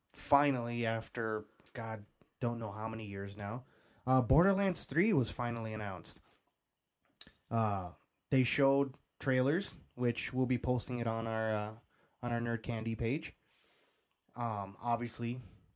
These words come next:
we got, I think it's three or four new Vault, uh, Vault Dwellers. So the only thing they showed was, like, a little teaser, so they're not really much info on it. But I'm actually happy that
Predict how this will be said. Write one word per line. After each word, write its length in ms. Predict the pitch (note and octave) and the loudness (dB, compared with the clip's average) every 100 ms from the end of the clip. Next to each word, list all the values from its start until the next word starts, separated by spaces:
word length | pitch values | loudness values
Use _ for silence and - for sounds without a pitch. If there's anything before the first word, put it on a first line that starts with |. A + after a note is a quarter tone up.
| _ | _
we 100 | A#2+ | -4
got, 300 | A2+ A2 A2 | 2 2 2
I 720 | - _ _ _ _ _ _ _ | -2 _ _ _ _ _ _ _
think 120 | B2 A2+ | -6 -6
it's 140 | - | -6
three 220 | - B2+ | -2 0
or 60 | A#2+ | 0
four 280 | - C3 B2 | 2 2 4
new 160 | B2+ | 2
Vault, 280 | A#2 B2 - A2 | 6 4 4 -2
uh, 240 | A#2 A2 | 0 2
Vault 260 | A2 A#2+ - | 2 2 4
Dwellers. 580 | A#2 A#2+ C#3 - - - _ _ _ - | 2 4 2 -2 -14 -20 _ _ _ -10
So 560 | - A#2 G#2+ G#2 G#2 - _ _ _ _ _ - - | -2 0 0 -2 -4 -10 _ _ _ _ _ -20 -6
the 60 | D3+ | 2
only 220 | D3+ D3 | 4 4
thing 180 | D3 D3 | 2 4
they 100 | C#3 | 4
showed 260 | B2 C#3+ C3 | 4 2 4
was, 140 | B2 | 4
like, 140 | C3 | 4
a 40 | B2+ | 4
little 200 | B2 A#2 | 4 2
teaser, 440 | - C3+ B2 A#2+ | 0 0 2 0
so 140 | G#2+ A#2 | -2 0
they're 260 | A#2 A2+ G#2+ - - - _ _ - | 0 0 -4 -16 -20 -20 _ _ -10
not 220 | B2 A#2+ | -8 -4
really 220 | A#2+ A2+ | -2 -2
much 260 | A2+ A2 - | -4 -6 -6
info 260 | A2+ - | -6 -4
on 180 | G#2+ G#2 | -4 -4
it. 100 | G#2+ | -2
But 140 | G#2+ A2 | -2 0
I'm 160 | A#2 | 0
actually 380 | A#2 G#2+ - G#2+ | -4 -4 -6 -6
happy 420 | G#2 G#2+ G#2 G#2 | -4 -4 -6 -6
that 340 | G2+ G2+ G2 | -4 -4 -4